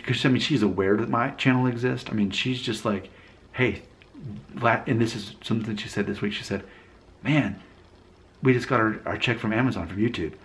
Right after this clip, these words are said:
five hundred thirty-one dollars from YouTube." Like that, what does my wife think about my hair loss? She thinks of it in time, in terms of dollar signs,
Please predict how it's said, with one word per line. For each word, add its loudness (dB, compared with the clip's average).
five 0
hundred 2
thirty-one 4
dollars -2
from 0
YouTube." 4
Like 0
that, -2
what 8
does 2
my 6
wife 2
think 2
about 2
my 2
hair 4
loss? 0
She -2
thinks 2
of 0
it 0
in 0
time, -2
in 2
terms 4
of -4
dollar 4
signs, -6